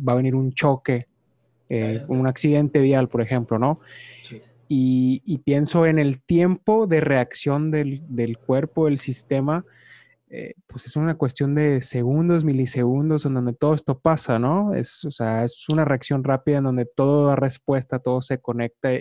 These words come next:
Speaker 1: y, y hay este, pues, órdenes, ¿no? Porque al final, pues, la, la amígdala le va dando la, la, las órdenes a los demás.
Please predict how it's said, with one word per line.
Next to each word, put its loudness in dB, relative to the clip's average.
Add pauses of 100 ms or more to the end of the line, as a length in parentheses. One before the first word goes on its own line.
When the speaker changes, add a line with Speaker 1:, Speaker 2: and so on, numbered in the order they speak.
Speaker 1:
y, -8 (320)
y -2
hay 0
este, -2 (1200)
pues, 0
órdenes, 2
¿no? 2
Porque -4
al 0
final, 0
pues, 2
la, 0
la -2
amígdala 0
le 4
va 4
dando 2
la, 0
la, -4
las 0
órdenes 2
a 0
los 4
demás. 0